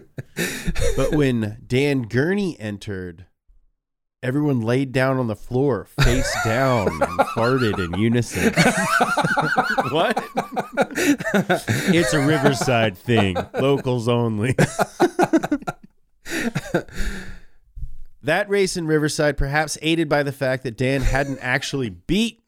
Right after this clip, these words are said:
Speaker 1: Shelby, led to a lasting friendship between the two drivers.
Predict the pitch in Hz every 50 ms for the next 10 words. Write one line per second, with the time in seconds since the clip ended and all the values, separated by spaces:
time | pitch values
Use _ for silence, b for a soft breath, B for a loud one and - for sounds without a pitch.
0 | _ - - - 127 110 110 104 110 107 113 117 110 110 _ - 123 127 151 165
1 | 175 160 - 175 175 147 127 123 139 151 160 165 - - 165 151 - - 135 123
2 | 127 120 - - 123 117 - _ - 117 - - 120 113 104 104 - - 127 120
3 | 98 117 113 110 110 104 - - - _ _